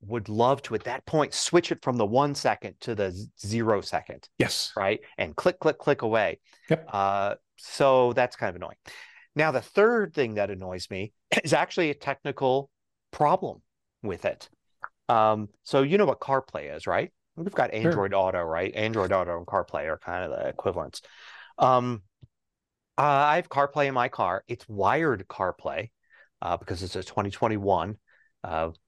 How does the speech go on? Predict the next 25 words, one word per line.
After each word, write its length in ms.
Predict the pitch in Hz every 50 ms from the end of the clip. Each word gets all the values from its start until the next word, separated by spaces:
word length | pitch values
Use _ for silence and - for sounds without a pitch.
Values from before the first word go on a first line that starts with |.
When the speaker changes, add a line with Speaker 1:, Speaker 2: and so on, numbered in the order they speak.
| _ -
Speaker 1:
and 260 | 101 101 104 98 95 92
they, 120 | 101 95 - - -
they 180 | - 98 95 92
could 180 | - - 139
have 100 | 120 107
done 200 | 90 - 90 92
wireless 360 | 90 87 85 82 85 82 - -
CarPlay 360 | - 98 90 - - 87 85
in 60 | 90
twenty 200 | - - 98 90
twenty-one, 460 | 78 - - 82 76 71 76 82 90 95
but 240 | - 87 76 -
of 120 | 139 139 -
course, 220 | - - 101 95 -
car 180 | - - 95 85
manufacturers 720 | 85 85 82 76 - - 90 80 - - 87 85 92 107
are 80 | 110
so 480 | - - - 143 135 120 107 104 98 - _ - - _ _
behind. 440 | - 95 95 92 90 85 85 85 -
So 100 | - 110
anyway, 300 | 107 113 104 92 90 92
it's 120 | - - -
Speaker 2:
<laughs> 0 |
Speaker 1:
wired 360 | 120 127 120 120 120 120 -
CarPlay. 380 | - - 107 104 - - -